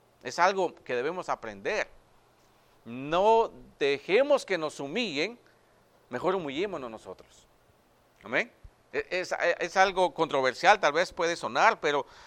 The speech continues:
no nos dejemos humillar, mejor humillémonos nosotros. Cuando nos humillamos, Dios nos exalta. Pero cuando Él nos humilla, eso es fuerte y eso es serio.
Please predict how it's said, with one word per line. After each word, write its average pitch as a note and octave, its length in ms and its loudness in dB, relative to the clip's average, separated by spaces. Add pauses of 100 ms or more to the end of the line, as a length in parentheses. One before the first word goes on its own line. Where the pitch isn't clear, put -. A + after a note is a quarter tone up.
(160)
no F#3+ 540 6
nos G#3 200 2
dejemos G3 580 0
humillar, E3 560 -2 (380)
mejor C#3 220 -10
humillémonos F#3 600 -12
nosotros. - 560 -16 (640)
Cuando C#3 220 2
nos C#3+ 180 0
humillamos, D#3 760 2 (340)
Dios C#3 160 -2
nos C#3 140 -6
exalta. E3+ 480 -4 (720)
Pero C#3+ 200 2
cuando C3+ 320 4
Él A3+ 140 8
nos A#3+ 180 2
humilla, E3 500 -2 (840)
eso C3+ 240 -2
es A#2 80 -14
fuerte B2 400 -6
y G#2+ 60 -12
eso B2+ 140 -10
es A2+ 60 -12
serio. F#2 360 -4